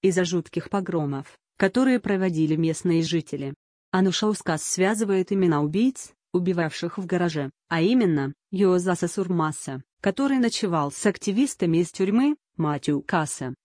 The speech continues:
из типографии Спиндулис, еще трое могли быть с кладбища, с немецкой госбезопасностью.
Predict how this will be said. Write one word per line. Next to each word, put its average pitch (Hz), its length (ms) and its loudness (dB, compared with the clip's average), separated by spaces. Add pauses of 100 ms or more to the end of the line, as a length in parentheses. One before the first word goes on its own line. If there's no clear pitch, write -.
из 190 140 -4
типографии 202 640 -2
Спиндулис, 165 800 -2 (200)
еще 202 400 0
трое 202 320 4
могли 202 300 2
быть 226 180 0
с - 80 -12
кладбища, 127 720 -4 (180)
с - 120 -10
немецкой 165 440 0
госбезопасностью. 160 1160 -4